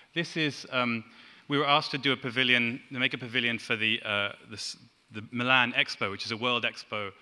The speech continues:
which is on at the moment in Milan. Um, and, uh, the theme of the expo is, um, food. Oh God, I keep forgetting. It's such a long-winded, as, as all expo themes are. Uh,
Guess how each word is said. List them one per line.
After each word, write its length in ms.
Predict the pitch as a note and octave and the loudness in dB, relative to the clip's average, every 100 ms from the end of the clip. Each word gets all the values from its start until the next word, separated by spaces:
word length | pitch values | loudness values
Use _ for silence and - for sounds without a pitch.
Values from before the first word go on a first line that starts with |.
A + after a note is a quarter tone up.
| - - | -20 -16
which 120 | G#2 | -12
is 80 | A2 | -8
on 100 | A2 | -8
at 80 | |
the 60 | A2 | -8
moment 360 | A2 A2 G#2+ F#2+ | -8 -8 -10 -14
in 80 | |
Milan. 380 | F#2+ F2+ F2+ G2 - | -14 -14 -14 -14 -4
Um, 240 | G#2+ G#2+ - - - - - - - | -2 -2 -6 -16 -18 -20 -20 -20 -2
and, 340 | C#3+ B2+ B2+ - | 0 2 0 -2
uh, 180 | B2+ | -4
the 100 | B2 | -4
theme 280 | A#2 F#3+ F#3+ | -2 2 4
of 80 | D#3 | 6
the 80 | D3 | 6
expo 500 | D3 - C3+ A#2+ A2 | 6 2 2 2 0
is, 400 | B2+ B2 A2 - - - | 0 0 0 -6 -10 -8
um, 440 | A#2 G#2+ G#2 G2+ - _ _ - _ - - - _ | -6 -6 -8 -10 -18 _ _ -20 _ -20 -20 -20 _
food. 540 | - - D#3 E3 D3 - | -10 -4 -2 -2 -4 -6
Oh 100 | C3 | -8
God, 200 | A#2+ A2 | -6 -6
I 60 | |
keep 220 | A2 D3 - | -8 -12 -12
forgetting. 280 | C3 A#2 A#2+ | -12 -12 -14
It's 120 | - | -14
such 220 | D#3+ C3+ | -14 -10
a 40 | C3+ | -8
long-winded, 580 | C3 B2 A#2+ A#2 G#2+ | -8 -6 -6 -6 -6
as, 120 | G#2+ G#2+ | -8 -8
as 200 | A#2+ B2 | -6 -4
all 180 | B2 C3 | -4 -4
expo 520 | C#3 - C3 A2+ A2+ - | -6 -4 -4 -4 -6 -8
themes 300 | C3 A2+ A2 | -6 -4 -2
are. 320 | A#2+ G#2 G#2+ B2+ | -2 -2 -6 -2
Uh, 240 | B2 A#2 | 0 0